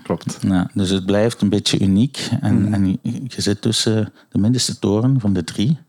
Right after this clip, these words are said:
Speaker 2: Beetje toch, eh, het handelsmerk van Gent.
Speaker 1: Mhm.
Speaker 3: Ja.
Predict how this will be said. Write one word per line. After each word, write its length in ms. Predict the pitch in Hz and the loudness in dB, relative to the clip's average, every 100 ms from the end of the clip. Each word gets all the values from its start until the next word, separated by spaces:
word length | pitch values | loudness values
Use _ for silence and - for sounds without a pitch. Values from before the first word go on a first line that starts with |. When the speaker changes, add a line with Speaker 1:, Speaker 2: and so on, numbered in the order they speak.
| _ _ _ _ _ _ | _ _ _ _ _ _
Speaker 2:
Beetje 340 | - - - 92 | -10 -4 -4 0
toch, 240 | 98 95 | -2 0
eh, 340 | 104 101 98 | 0 2 0
het 120 | 101 - | -2 -2
handelsmerk 720 | - 110 113 - 113 113 - | 0 0 -2 0 0 0 -4
van 240 | - - | -4 -2
Gent. 360 | 92 104 127 127 - - | 0 0 0 -2 -10 -6
Speaker 1:
Mhm. 320 | 101 139 - | -2 -2 0
Speaker 3:
Ja. 160 | 113 | -2